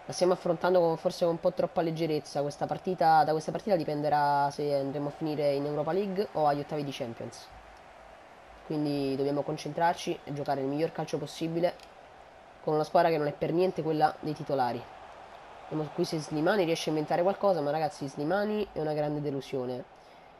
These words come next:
Dolberg è una grande delusione. Io penso che servirà a gennaio un, un attaccante di quelli seri,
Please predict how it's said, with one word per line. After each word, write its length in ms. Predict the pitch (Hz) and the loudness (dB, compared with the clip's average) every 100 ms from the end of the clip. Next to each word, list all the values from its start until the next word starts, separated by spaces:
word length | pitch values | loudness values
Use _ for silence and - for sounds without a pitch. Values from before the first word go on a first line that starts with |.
| - | -4
Dolberg 440 | 165 196 190 190 | 6 6 6 2
è 20 | |
una 120 | 175 165 | 2 2
grande 240 | 160 156 | 0 -2
delusione. 360 | 143 143 147 165 | -4 -6 -2 -2
Io 40 | |
penso 320 | 165 147 - | -2 -4 -4
che 80 | 143 | -6
servirà 540 | 139 151 143 151 151 | -4 -4 -2 0 0
a 80 | 139 | 0
gennaio 500 | 143 147 151 180 151 | 0 -4 -2 -2 -2
un, 480 | 139 131 127 127 123 - - - - - - | -2 -2 -4 -6 -8 -10 -12 -14 -16 -18 -8
un 120 | 131 | -4
attaccante 840 | 131 - 151 180 180 160 143 135 135 | -4 -4 -4 0 0 0 -2 -2 -4
di 100 | 135 | -4
quelli 260 | 143 147 | -4 -2
seri, 520 | 147 - 139 131 143 | -4 0 0 0 -2